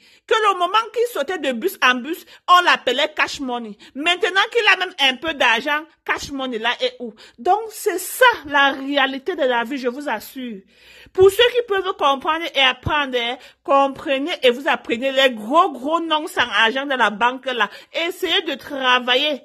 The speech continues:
je vous assure. Et bon, nous allons aller sur notre tantine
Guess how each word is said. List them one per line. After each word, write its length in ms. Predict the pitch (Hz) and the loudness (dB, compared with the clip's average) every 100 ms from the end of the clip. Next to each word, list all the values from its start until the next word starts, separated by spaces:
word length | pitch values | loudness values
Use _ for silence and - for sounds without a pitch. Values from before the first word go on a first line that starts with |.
| _ _ - | _ _ -4
je 80 | 240 | -4
vous 200 | 339 320 | 0 0
assure. 520 | 226 - 294 262 175 - - - - | -2 -4 -8 -8 -10 -16 -20 -8 0
Et 200 | 440 359 | 0 2
bon, 80 | |
nous 280 | 403 480 494 | 0 2 0
allons 160 | 359 403 330 | 4 4 4
aller 180 | 330 | 0
sur 160 | 403 269 | -6 -8
notre 300 | 359 359 - | -8 -8 -10
tantine 600 | - 294 269 269 - | -4 -2 -2 -4 -2